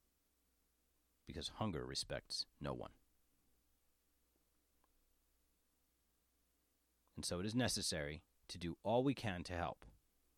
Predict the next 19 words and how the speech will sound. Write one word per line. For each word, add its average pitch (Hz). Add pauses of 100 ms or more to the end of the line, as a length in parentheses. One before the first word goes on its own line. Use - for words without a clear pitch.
(1300)
and 85
to 87
avoid 82 (120)
any 147
decision 69 (440)
which -
the -
people 160
might 76
regard 73
as 73
a 73
burden, 71 (1000)
even 104
if 92
they 82
have 76
no 65
cause. 53